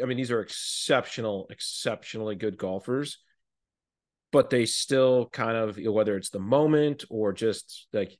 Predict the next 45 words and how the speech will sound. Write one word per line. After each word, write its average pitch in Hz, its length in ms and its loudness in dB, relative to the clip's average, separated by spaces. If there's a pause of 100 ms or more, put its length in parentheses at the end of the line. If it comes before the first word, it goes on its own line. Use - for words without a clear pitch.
yeah, 156 160 6
they're 135 180 4
great, 120 480 -2 (140)
great 113 400 -4
golfers, 127 480 -4
but - 160 -4
they're 98 120 -2
not, 98 360 -2 (760)
you 107 100 -6
know, 82 180 -10 (320)
the 98 160 -2
true 107 380 -4
Olympians 98 640 -4
that 95 100 -4
are 95 100 -6
the 87 80 -8
tour 117 220 -4
players 127 320 4
we 135 80 2
see 139 180 0
so 135 140 2
much. 139 320 0 (460)
And 107 520 0
so 104 520 4 (520)
you 113 120 -4
get 139 140 0
to 131 60 -4
see 139 220 4
a 131 80 6
wonky 117 380 0
shot 107 360 -2
from 104 140 -6
time 98 200 -2
to 92 60 -6
time 87 400 -8 (120)
that 107 260 0
doesn't 113 320 -2
go, 101 340 4
or, 92 260 0 (340)
you 110 80 0
know, 110 80 4
the 110 140 0
eighteenth 143 460 2
there 135 240 6
was, 107 340 -4